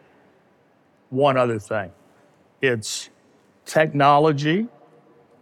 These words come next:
it's regulation, tort reform, and it's competition. Technology, smarter cars, red light cameras,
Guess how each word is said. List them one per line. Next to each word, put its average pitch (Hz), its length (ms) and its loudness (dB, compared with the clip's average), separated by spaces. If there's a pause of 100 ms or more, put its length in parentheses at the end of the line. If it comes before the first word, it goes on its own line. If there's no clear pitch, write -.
(880)
it's - 440 -4 (140)
regulation, 147 1000 2 (140)
tort 151 320 2
reform, 131 560 0 (1160)
and 139 120 0
it's 131 100 -6
competition. 131 800 -2 (1000)
Technology, 180 1120 2 (400)
smarter 156 500 4
cars, 175 880 2 (1120)
red 147 240 4
light 147 300 0
cameras, 175 1040 2